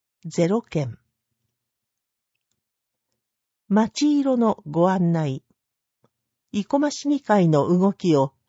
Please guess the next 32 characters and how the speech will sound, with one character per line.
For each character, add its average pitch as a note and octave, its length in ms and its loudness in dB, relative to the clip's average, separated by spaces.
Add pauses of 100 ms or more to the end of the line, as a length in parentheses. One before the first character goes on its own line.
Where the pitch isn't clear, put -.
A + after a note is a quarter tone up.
(140)
ス - 220 -6
マ C4 180 0
ー - 20 -4
ト B3+ 140 -2
フ F#3 160 0
ォ F3 60 4
ン E3 100 2
な F3 100 4
ど D#3+ 160 2
で B2+ 260 -2
ご E3+ 200 0
覧 A3 260 2
い F3 160 -8
た G3 140 0
だ F#3+ 140 -2
け E3+ 180 -2
る D#3+ 200 0
ア G3 160 -2
プ D#3 160 -4
リ、 A#2 200 -10 (340)
町 F#3 560 -2
色 F3+ 300 -2 (460)
を G3 320 -2
ぜ B3 220 -2
ひ - 400 -8
ご F3+ 140 0
利 G#3 140 -2
用 G3+ 200 2
く F3+ 120 -10
だ E3+ 140 -4
さ - 180 -4
い。 A#2+ 140 -8